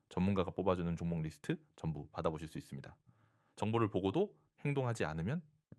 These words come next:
그건 그냥 지식일 뿐입니다. 하지만 지금 이 영상 보시는 여러분은 이미 정보를 행동으로 옮길 수 있는 기회를 갖고 계십니다.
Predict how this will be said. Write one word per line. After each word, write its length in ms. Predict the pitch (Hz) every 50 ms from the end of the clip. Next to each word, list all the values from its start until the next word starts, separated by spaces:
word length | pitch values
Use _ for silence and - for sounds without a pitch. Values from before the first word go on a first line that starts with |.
| - _ -
그건 280 | - - 101 113 127
그냥 340 | - - 90 113 156 180 175 - _ _ _ _ _ -
지식일 560 | - - 92 95 - - - - - 170 170 156
뿐입니다. 440 | - - 190 78 71 - - - - _ _ _ - - _ _ _ _ _ _ _ _ _ _ -
하지만 320 | - 117 127 180 214 214 - - _ _
지금 280 | - - 101 101 104 95
이 100 | 120 135
영상 240 | 135 139 139 139 123
보시는 300 | 110 - 110 110 107 92
여러분은 440 | 92 95 90 101 143 180 202 196 - _ -
이미 160 | 87 98 90
정보를 360 | - - 90 92 98 92 -
행동으로 360 | 143 151 147 131 117 117 151
옮길 220 | - - 113 117 117
수 120 | - -
있는 180 | 107 131 165 156
기회를 320 | - - 92 90 90 107
갖고 180 | 104 - - -
계십니다. 420 | 78 73 - - 69 71 95 -